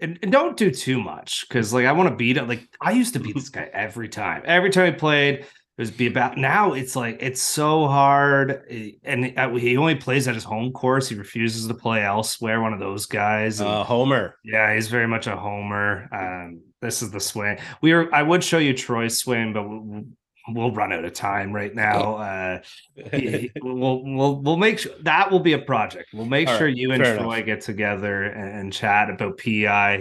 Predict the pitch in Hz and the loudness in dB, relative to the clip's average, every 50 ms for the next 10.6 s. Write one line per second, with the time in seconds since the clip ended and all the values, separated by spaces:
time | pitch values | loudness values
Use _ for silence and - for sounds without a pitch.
0 | 98 - - 113 - - 110 101 - - 113 107 101 104 107 92 - 110 98 98 | -4 -8 -10 -10 -10 -10 -8 -6 -2 0 0 0 0 -2 -4 -6 -4 -4 -2 -2
1 | 101 - - - 101 92 - - 104 98 101 98 98 92 101 104 107 110 104 - | -2 -4 -6 -8 -8 -8 -8 -6 -4 -4 -4 -4 -6 -4 -2 0 0 0 0 -2
2 | - - - 110 104 101 98 98 95 95 95 95 95 95 95 - 202 190 185 226 | -6 -6 -6 -4 -4 -4 -4 -4 -2 -2 -2 -2 -2 -4 -6 -8 -6 -2 2 2
3 | 240 247 214 180 156 143 143 196 226 226 - - 196 170 202 202 202 185 147 123 | 4 4 4 4 4 4 2 2 -2 -2 -4 -6 -2 0 2 2 2 2 2 2
4 | 117 110 107 107 113 120 131 127 139 135 135 139 131 135 - 143 147 143 139 139 | 0 0 0 -4 -4 -6 -4 -2 -2 0 0 -2 -4 -4 -4 -4 -2 0 0 0
5 | 147 156 - - 165 160 160 160 - 156 147 143 151 160 175 185 190 208 185 180 | -2 -2 -4 -6 -6 -6 -6 -6 -4 -2 -2 0 0 0 -2 -2 -4 -4 -6 -6
6 | 180 - 175 165 170 170 175 185 226 277 254 - _ _ _ - - 160 165 147 | -6 -6 -6 -6 -4 -4 -4 -2 -4 -6 -8 -10 _ _ _ -2 0 2 4 6
7 | 185 208 233 247 220 214 214 196 151 123 139 127 131 127 123 135 160 185 202 196 | 6 6 6 4 4 4 6 6 4 4 4 2 2 2 2 2 2 2 2 2
8 | 180 139 - - - 120 127 123 139 175 180 - - - 180 185 165 131 92 92 | 0 0 0 -2 -2 0 2 4 4 2 2 0 -6 -8 -6 -4 -2 -2 -4 -6
9 | 92 110 117 - - - - 123 123 120 113 113 120 117 131 131 123 123 135 127 | -8 -10 -12 -16 -10 -2 0 2 2 4 2 0 0 2 4 4 4 4 4 2
10 | 120 110 104 113 110 104 92 87 85 76 - | 2 0 0 0 -2 -2 -4 -8 -12 -16 -18